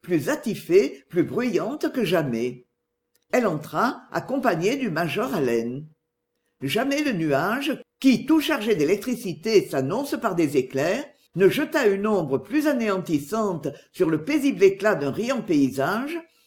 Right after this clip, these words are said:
que ne le fit cette entrée du couple facétieux sur l'heureuse gaieté de la compagnie qui occupait la salle. Mistress Peters devint très rouge, mademoiselle Willoughby très pâle.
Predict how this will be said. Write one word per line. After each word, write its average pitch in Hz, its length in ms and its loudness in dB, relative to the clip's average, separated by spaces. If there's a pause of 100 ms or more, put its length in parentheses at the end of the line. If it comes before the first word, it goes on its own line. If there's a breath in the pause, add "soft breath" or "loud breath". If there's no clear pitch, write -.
(160 soft breath)
que 214 100 6
ne 180 100 2
le 160 120 2
fit 285 300 -2
cette 277 200 -2
entrée 202 340 -2
du 151 140 0
couple 143 360 -4
facétieux 190 800 2 (200 loud breath)
sur 185 180 4
l'heureuse 180 400 0
gaieté 185 520 2
de 285 100 -2
la 170 100 2
compagnie 226 640 -4
qui 196 140 -2
occupait 196 380 2
la 190 120 0
salle. 120 640 -6 (1500)
Mistress 285 380 0
Peters 190 440 2
devint 170 280 0
très 202 200 4
rouge, 196 480 2 (400)
mademoiselle 214 480 0
Willoughby 202 640 0
très - 260 -4
pâle. 120 560 -4